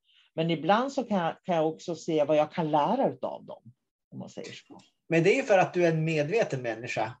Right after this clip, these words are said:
Speaker 2: Du kan ju relatera till att jag har också varit där och nu är de där. Men medans andra människor kanske, livet pa-, kanske bara går på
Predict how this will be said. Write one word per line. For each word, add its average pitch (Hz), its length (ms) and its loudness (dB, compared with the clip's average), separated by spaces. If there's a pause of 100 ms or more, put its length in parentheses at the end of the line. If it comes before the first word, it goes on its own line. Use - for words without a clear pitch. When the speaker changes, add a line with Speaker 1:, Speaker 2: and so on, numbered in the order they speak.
Speaker 2:
Du 151 160 0
kan 180 180 4
ju 156 180 10
relatera 143 560 6
till 123 200 -2
att - 240 -2
jag 143 100 6
har 139 100 2
också - 240 -6
varit 120 260 -2
där 117 220 -4
och 123 160 -6
nu 127 120 0
är 123 80 2
de 139 220 4
där. 87 240 -4 (1000)
Men 147 180 4 (100)
medans 151 280 6
andra 160 360 4
människor 156 380 2
kanske, 135 520 -2 (500)
livet 151 360 2
pa-, 143 140 -4 (120)
kanske 139 260 -2
bara 135 300 2 (600)
går 139 280 2
på 139 540 2